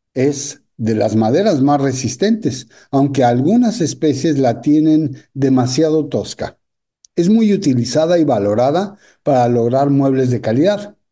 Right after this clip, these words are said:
Además, se le utiliza este material, su madera, para la fabricación de toneles y barricas, que no son más que contenedores para el añejado del buen vino.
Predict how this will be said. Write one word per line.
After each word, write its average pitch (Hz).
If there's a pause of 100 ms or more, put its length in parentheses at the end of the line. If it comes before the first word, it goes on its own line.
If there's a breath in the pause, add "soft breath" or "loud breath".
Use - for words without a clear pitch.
(400)
Además, 165 (320)
se 170
le 139
utiliza 120 (140)
este 95
material, 127
su -
madera, 147 (320 loud breath)
para 123
la 117
fabricación 117
de 117
toneles 117
y 143
barricas, 143 (180)
que 190
no 165
son 170
más 165
que 175
contenedores 139 (340 soft breath)
para 147
el 127
añejado 120
del 104
buen 104
vino. 92